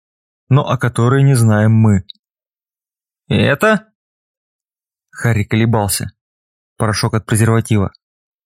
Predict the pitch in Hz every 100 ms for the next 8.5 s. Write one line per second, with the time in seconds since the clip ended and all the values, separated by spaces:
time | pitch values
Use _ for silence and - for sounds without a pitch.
0 | _ _ _ _ _ _ _ _ _ _
1 | _ _ _ _ 139 143 214 208 131 -
2 | 90 - _ _ _ _ - 117 107 107
3 | 110 110 92 _ _ _ _ _ _ _
4 | _ - 123 131 202 - 185 147 - -
5 | 147 143 143 135 123 127 131 143 - 135
6 | - 131 131 127 135 139 110 95 117 117
7 | 117 113 117 113 110 113 156 147 127 120
8 | 127 120 110 -